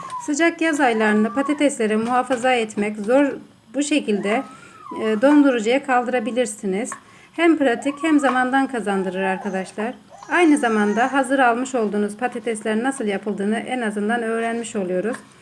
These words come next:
Evde daha doğal oluyor.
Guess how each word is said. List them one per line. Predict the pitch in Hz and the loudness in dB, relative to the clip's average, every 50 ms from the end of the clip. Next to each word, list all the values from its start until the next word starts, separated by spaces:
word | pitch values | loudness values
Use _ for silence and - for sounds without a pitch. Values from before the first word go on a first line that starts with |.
| - - - - - - | -20 -20 -20 -20 -12 -4
Evde | - 302 302 277 226 208 220 233 262 277 - - - - - - - - - _ _ _ _ _ _ _ _ - | 0 2 2 2 2 2 0 0 0 -2 -4 -10 -20 -20 -20 -20 -20 -20 -20 _ _ _ _ _ _ _ _ -6
daha | - 285 285 302 311 247 214 | -2 0 2 2 2 0 0
doğal | 226 226 226 240 247 240 220 | 2 4 4 4 4 4 2
oluyor. | 208 196 190 190 196 214 | 0 0 0 0 0 -2